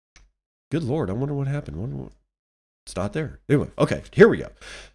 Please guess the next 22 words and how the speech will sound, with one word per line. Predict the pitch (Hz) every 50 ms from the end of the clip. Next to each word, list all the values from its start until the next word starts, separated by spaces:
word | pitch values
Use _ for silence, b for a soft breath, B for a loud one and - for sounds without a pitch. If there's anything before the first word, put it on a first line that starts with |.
| _ _ _ -
Twenty-six | - 175 190 190 - - 190 160 - -
thousand | - 151 143 143 139 139 131 123 117
seven | - - 156 156 156 151
hundred | 160 147 139 117
and | 104 101
seventy-two | - - 143 143 147 143 131 120 - 143 135
dollars | 117 120 113 117 117 107 95
and | 85 -
twenty-three | - 127 123 120 110 - 110 110 95
cents. | - - 120 113 104 92 -
That's | - 123 123 123 120 - - -
after | 131 120 123 120 - - 98
four | 87 - - 147 147 135
hundred | 139 156 143 117 101 101
twenty-four | - 139 135 135 117 - 131 120 110
thousand | 107 - 113 117 117 117 110 104 95
B | 117 113 110
T | - - 117
C | 104 - - 113 110 110
has | 98 - -
exchanged | 87 - - - 104 104 107 104 - -
hands, | 110 104 107 104 95 98